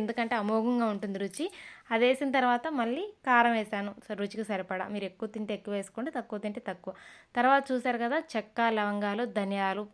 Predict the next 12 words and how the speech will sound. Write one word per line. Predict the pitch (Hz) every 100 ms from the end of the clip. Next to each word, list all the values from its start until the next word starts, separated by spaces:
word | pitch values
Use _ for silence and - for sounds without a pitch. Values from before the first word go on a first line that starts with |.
| -
ఇలా | 196 240 220
మిక్సీ | 190 208 185
పట్టి | 180 339 - - - -
ఆ | 226
పౌడర్ | 220 214 196
వేసాను. | 180 180 165 - _ _ _ _ _ _ _ _ _ _ 202
ఇలా | 269 240
అల్లం | 190 190
వెల్లుల్లి | 196 185 180 180
పేస్ట్ | 175 175 -
కొంచెం | 175 165 160
వేసాను. | 151 160 151